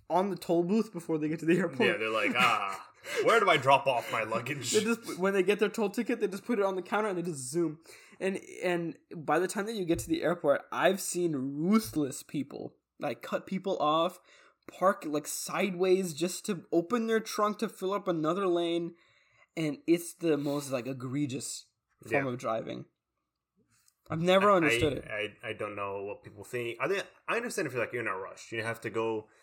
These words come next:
Speaker 2: uh, catch a flight. I understand that. But I've been picking up people more than I've, like, dropping off people. I know you're not in a rush. This guy just got off his plane.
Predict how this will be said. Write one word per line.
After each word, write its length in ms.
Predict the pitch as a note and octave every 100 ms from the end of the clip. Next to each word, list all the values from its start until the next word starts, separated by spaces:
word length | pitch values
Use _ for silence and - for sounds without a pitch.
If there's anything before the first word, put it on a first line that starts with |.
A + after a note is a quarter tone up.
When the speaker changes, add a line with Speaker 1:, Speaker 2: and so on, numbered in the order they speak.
| _
Speaker 2:
uh, 140 | - G#2+
catch 280 | - A2+ -
a 40 |
flight. 160 | - -
I 80 | A#3
understand 460 | G3+ A2+ - F#2+ E2+
that. 160 | - _ _ _ _ _ _ _
But 260 | A#3 G3+ -
I've 200 | G3+ A3+
been 160 | C4 F#3+
picking 360 | F3+ F3+ E3+ -
up 160 | A#2+
people 460 | - G2+ - F#2+ -
more 200 | A2+ A#2
than 80 | A#2
I've, 240 | A2 G2+ G#2+
like, 160 | G2
dropping 320 | A2 G#2 G#2+
off 200 | G2 G2+
people. 420 | D3+ D#3 F3 F#3+ - _ _ _ _ _ _ _ -
I 120 | F3
know 260 | E3+ F#3+ G#3+
you're 100 | F3
not 200 | E3 C3
in 40 |
a 80 | A#2+
rush. 440 | G#2 F#2 - - - - _ _ -
This 160 | A#3
guy 160 | - G#3
just 220 | F3+ F3
got 120 | F#3+
off 220 | F#3 F#3
his 120 | E3 -
plane. 420 | - F#3 D3